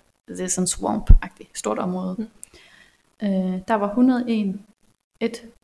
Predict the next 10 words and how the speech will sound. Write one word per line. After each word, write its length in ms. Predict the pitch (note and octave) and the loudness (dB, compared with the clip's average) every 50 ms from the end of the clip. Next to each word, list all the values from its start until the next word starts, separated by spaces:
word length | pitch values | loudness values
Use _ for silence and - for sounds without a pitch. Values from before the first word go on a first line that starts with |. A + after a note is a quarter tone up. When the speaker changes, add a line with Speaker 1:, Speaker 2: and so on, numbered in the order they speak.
| _ _ _ | _ _ _
Speaker 1:
hundrede 200 | A3+ G#3+ G#3+ G#3+ G#3+ | -2 -2 -2 -2 -2
en 180 | G#3 G3+ - | -4 -4 -4
et. 220 | G3+ G3+ - - - _ _ _ - | -6 -8 -12 -16 -20 _ _ _ -18
<laughs> 80 | - - - _ - - _ _ _ _ _ - | -18 -18 -18 _ -20 -20 _ _ _ _ _ 4
Over 160 | A3+ A3 G3+ | 4 4 4
hundrede 280 | G3+ A3+ G#3+ A3 G#3+ A3 | 6 6 8 8 8 8
mennesker, 460 | G3+ B3 - - - - - F#3+ F#3+ | 8 6 6 2 -4 -6 -6 -6 -4
der 180 | F#3 F3+ G3+ - | -4 -6 -4 -2
døde, 340 | A#3+ B3 C#4 D4+ D#4+ E4+ - - - - - - - - - | -2 0 0 0 0 -2 -6 -10 -18 -20 -20 -20 -16 -4 0
deriblandt 480 | A3+ A3 G#3+ G#3 - - G#3+ G#3+ G#3+ | 0 2 2 0 -2 -2 -4 -4 -4